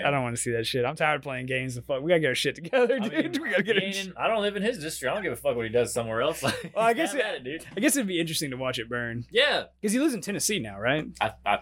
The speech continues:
Speaker 1: I don't know, man.
Speaker 2: I think he lives in Tennessee. I think he lives around, like, Nashville.
Speaker 1: Fucking Arnold was the goddamn governor. Let's let Kid Rock have a crack at something. Fuck it.
Speaker 2: <laughs> Yeah, that is true. That is true.
Speaker 1: <laughs>
Speaker 2: Ah, fuck it. Whatever. I just don't like Kid Rock, man.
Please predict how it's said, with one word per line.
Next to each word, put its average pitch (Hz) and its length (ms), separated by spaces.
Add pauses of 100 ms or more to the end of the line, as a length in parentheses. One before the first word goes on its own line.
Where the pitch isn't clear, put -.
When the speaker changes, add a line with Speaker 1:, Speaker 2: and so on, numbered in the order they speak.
(140)
Speaker 1:
I 110 80
don't 98 140
know, 82 140
man. 82 260 (180)
Speaker 2:
I 117 80
think 214 140
he 202 60
lives 147 180
in 123 80
Tennessee. 113 560 (480)
I 131 60
think 214 100
he 196 40
lives 139 140
around, 120 200
like, 101 140
Nashville. 127 280
Speaker 1:
Fucking 165 180
Arnold 170 360
was 139 140
the 123 40
goddamn 139 460
governor. 139 560 (540)
Let's 139 140
let 151 160
Kid - 160
Rock 262 240
have - 160
a 220 60
crack 113 220
at 233 120
something. - 300
Fuck 170 300
it. - 60 (180)
Speaker 2:
<laughs> - 160
Yeah, 180 400 (100)
that 165 140
is 160 180
true. 117 200 (180)
That 170 360
is 185 100
true. - 100
Speaker 1:
<laughs> - 60
Speaker 2:
Ah, 165 140
fuck 127 280
it. - 120 (120)
Whatever. 117 600 (280)
I 240 100
just 247 100
don't 226 140
like 131 160
Kid 117 140
Rock, 113 260
man. 113 320